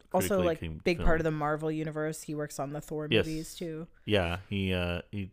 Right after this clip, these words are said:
Speaker 2: he's done quite a bit. Uh, they're, they're from New Zealand, so, so the reason I bring that up is because, you know, it has some of that quirkiness to
Speaker 1: Mm-hmm.
Speaker 2: it, but, uh, it's, it's very clever. I mean, the, the, the comedic writing,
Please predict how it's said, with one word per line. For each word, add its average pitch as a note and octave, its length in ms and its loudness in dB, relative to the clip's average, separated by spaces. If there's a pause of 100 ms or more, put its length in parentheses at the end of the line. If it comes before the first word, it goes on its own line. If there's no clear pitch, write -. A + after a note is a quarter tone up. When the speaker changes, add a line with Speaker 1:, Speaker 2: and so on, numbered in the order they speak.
(160)
Speaker 2:
he's G2 220 -4
done G2 160 -2
quite F#2 240 0
a E2+ 40 0
bit. E2 280 -2
Uh, E2+ 200 0
they're, F2+ 280 0 (120)
they're B2+ 160 6
from C#3 200 2
New A#2 140 4
Zealand, G2+ 400 2
so, F#2+ 320 2 (400)
so C3+ 200 8
the B2+ 80 6
reason B2+ 280 4
I A2+ 60 6
bring G#2 180 2
that G2 180 4
up G2+ 220 6
is F#2+ 120 0
because, F2+ 920 2
you G2 100 2
know, F#2+ 80 4
it F#2 40 2
has F#2 180 2
some F#2+ 200 0
of F2+ 100 0
that E2+ 300 0 (880)
quirkiness F#2+ 880 0 (260)
to G#3+ 60 6
Speaker 1:
Mm-hmm. C3+ 260 6
Speaker 2:
it, - 220 -2
but, F#2 200 2
uh, F2 200 0 (560)
it's, - 640 -2 (680)
it's G2 260 0
very G#2+ 320 4
clever. F#2 680 4
I D2+ 40 -6
mean, E2+ 200 -6
the, E2 120 -6 (120)
the, E2+ 480 -4 (360)
the G2+ 80 -6
comedic F#2 460 -2
writing, F2+ 760 0